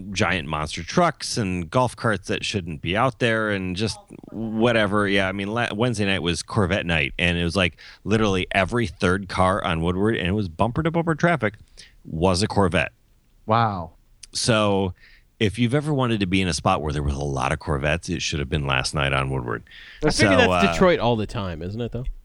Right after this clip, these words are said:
Speaker 1: Yeah, it really, it ca-, it pretty much is. And, you know, uh, my lady friend was, uh, commenting on,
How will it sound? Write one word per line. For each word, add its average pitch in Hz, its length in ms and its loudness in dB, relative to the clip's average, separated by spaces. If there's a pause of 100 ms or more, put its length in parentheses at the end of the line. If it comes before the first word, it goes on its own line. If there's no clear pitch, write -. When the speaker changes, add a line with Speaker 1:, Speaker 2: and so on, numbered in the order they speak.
Speaker 1:
Yeah, 165 220 2
it 190 180 -2
really, 190 300 0
it 190 120 -4
ca-, 214 140 0
it 165 160 -4
pretty 180 160 -4
much 113 180 -4
is. 107 240 -2
And, 98 140 -6
you 95 120 -6
know, 87 300 -6
uh, 85 440 -2 (280)
my 90 200 2
lady 101 200 0
friend 82 260 2
was, 80 280 0
uh, 80 200 2
commenting 92 460 2
on, 82 260 -2